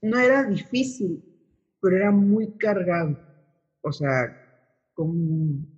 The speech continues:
lo, la parte esa que comentaba, tenías que dedicar exageradamente demasiado tiempo, valga la redundancia, para tú cum-, poder cumplir con todo lo que te pedían.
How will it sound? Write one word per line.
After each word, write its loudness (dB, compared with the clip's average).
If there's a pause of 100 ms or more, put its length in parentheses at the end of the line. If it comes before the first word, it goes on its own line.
lo, 0
la -2
parte -4
esa -6
que -10
comentaba, -2 (440)
tenías 0
que 0
dedicar 0
exageradamente -4
demasiado -2
tiempo, -2 (240)
valga 0
la 0
redundancia, -4 (360)
para -2
tú -6 (120)
cum-, -6
poder 0
cumplir -6
con -6
todo 0
lo -2
que -6
te -8
pedían. -10